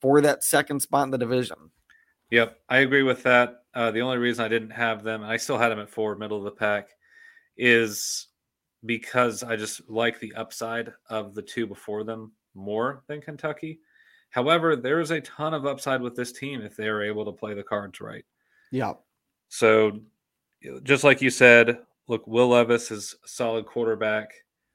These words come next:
Speaker 2: back again off of a twenty-four touchdown, two thousand, uh, eight hundred and twenty-six yard performance.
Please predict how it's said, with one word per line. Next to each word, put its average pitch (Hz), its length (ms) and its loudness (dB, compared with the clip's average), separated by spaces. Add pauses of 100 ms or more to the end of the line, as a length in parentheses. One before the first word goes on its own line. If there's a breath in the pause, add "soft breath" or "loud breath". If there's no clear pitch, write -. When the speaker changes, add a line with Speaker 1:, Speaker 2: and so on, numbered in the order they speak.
(160)
Speaker 2:
back 113 280 0
again 107 720 -6 (120)
off 107 340 -2
of 107 360 -8
a 104 180 -4
twenty-four 117 460 -4
touchdown, 110 840 -6 (500 soft breath)
two 123 160 -4
thousand, 107 800 -4 (720)
uh, 104 260 -6
eight 113 160 -8
hundred 110 260 -4
and 101 60 -16
twenty-six 107 460 -12
yard 104 280 -6
performance. 117 800 -8